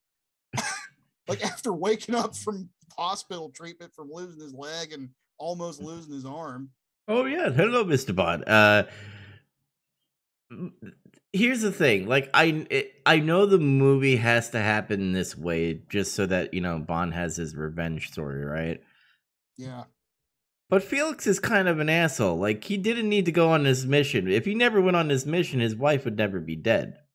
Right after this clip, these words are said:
Speaker 2: right? Because
Speaker 1: I, I don't know. It's, maybe it's his job to catch this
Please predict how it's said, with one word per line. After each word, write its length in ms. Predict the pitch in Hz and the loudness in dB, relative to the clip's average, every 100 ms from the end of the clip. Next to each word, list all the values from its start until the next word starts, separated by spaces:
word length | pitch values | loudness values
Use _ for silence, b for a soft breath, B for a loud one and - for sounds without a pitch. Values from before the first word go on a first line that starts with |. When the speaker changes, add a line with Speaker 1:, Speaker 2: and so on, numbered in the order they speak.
| - | -14
Speaker 2:
right? 500 | 71 85 107 175 - _ _ _ _ _ _ _ _ _ _ _ _ | -2 2 2 0 -4 _ _ _ _ _ _ _ _ _ _ _ _
Because 240 | 117 160 165 | -2 0 0
Speaker 1:
I, 80 | 156 | -4
I 20 | |
don't 100 | 190 | -12
know. 120 | 185 160 - | -14 -20 -20
It's, 240 | 151 - 147 | -16 -16 -12
maybe 300 | 151 175 196 | -12 -8 -8
it's 160 | 190 | -8
his 120 | 214 180 | -8 -6
job 300 | 175 202 185 | -4 -4 -6
to 60 | |
catch 260 | - 165 - | -12 -12 -12
this 220 | 135 | -16